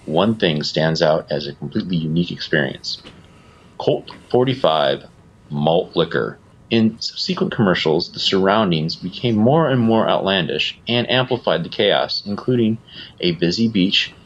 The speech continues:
an airport runway, a bull ring during a bullfight, and the bottom of a ski jump. The latter featured a cameo by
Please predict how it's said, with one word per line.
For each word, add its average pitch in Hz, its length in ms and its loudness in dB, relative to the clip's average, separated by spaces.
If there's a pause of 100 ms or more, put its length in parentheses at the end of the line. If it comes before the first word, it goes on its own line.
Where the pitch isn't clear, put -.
an 95 160 0
airport 131 400 2
runway, 90 460 -2 (340)
a - 20 2
bull 143 320 2
ring 113 220 4
during 117 180 4
a 120 60 2
bullfight, 87 580 0 (480)
and 113 380 2 (160)
the 98 80 2
bottom 87 480 0
of 90 100 0
a 98 60 2
ski 95 320 -4
jump. 76 320 -6 (840)
The 139 80 2
latter 139 340 4
featured 110 340 -2
a 90 40 0
cameo 87 500 -2
by 78 480 0